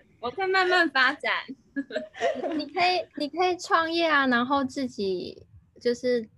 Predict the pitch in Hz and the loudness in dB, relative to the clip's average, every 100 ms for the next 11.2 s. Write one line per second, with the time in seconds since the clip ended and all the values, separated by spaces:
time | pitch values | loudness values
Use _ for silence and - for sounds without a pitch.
0 | _ _ - 233 226 226 220 - 233 233 | _ _ -4 -2 0 -2 -4 -4 0 0
1 | 220 240 220 196 190 214 185 185 202 - | 0 0 0 -2 -6 -6 -4 -2 -4 -6
2 | - - 175 175 185 - - - - - | -6 -4 -4 -2 -6 -10 -12 -10 -10 -10
3 | - - 50 - _ _ 185 202 226 202 | -12 -12 -12 -20 _ _ -8 -2 -2 -2
4 | 160 - 202 185 - - - - - - | -4 -4 -2 -2 -6 -14 -20 -20 -6 -2
5 | 226 180 175 175 - - 165 - - - | -2 -2 -4 -6 -6 -6 -6 -8 -16 -20
6 | - - - 220 226 240 190 - - 185 | -20 -20 -8 -4 -4 -4 -8 -8 -10 -10
7 | - - 170 170 - 175 - - 165 196 | -10 -6 -4 -4 -8 -8 -8 -8 -4 -4
8 | 185 190 175 151 - - 170 - 165 170 | -6 -10 -10 -12 -12 -10 -10 -8 -10 -10
9 | - - - 160 - - - - - - | -14 -16 -14 -14 -14 -16 -16 -20 -20 -20
10 | - - 262 277 196 165 185 180 - - | -20 -6 2 2 2 -4 -6 -6 -6 -8
11 | 285 | -8